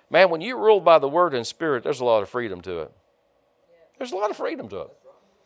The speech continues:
S-, you know, the Bible talks about a sin having pleasure for a season, but the season's awful short,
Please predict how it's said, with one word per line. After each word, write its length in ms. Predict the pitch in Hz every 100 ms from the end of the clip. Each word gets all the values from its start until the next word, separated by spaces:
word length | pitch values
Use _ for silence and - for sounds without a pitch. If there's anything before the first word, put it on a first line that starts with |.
| _ _ _ _
S-, 180 | - - -
you 120 | 285
know, 300 | 214 180 156 _ _ _ _ _ _ _ _ _ _ _ _ _ _ _ _ _ _ _ _ _ _
the 100 | 196
Bible 300 | 202 - -
talks 300 | - 180 147
about 360 | 127 113 104 - _ _ _ _ _ _ _ _ _ _ _ _
a 140 | 127 123
sin 420 | - 185 143 117
having 320 | 135 123 113
pleasure 380 | 107 147 113 110
for 200 | 113 117
a 60 | 98
season, 440 | 139 123 95 80 _ _ _ _ _ _ _ _ _ _ _ _ _
but 160 | 123 -
the 80 | 123
season's 480 | 214 220 165 135
awful 320 | 139 151 120 110
short, 460 | 160 107 78 -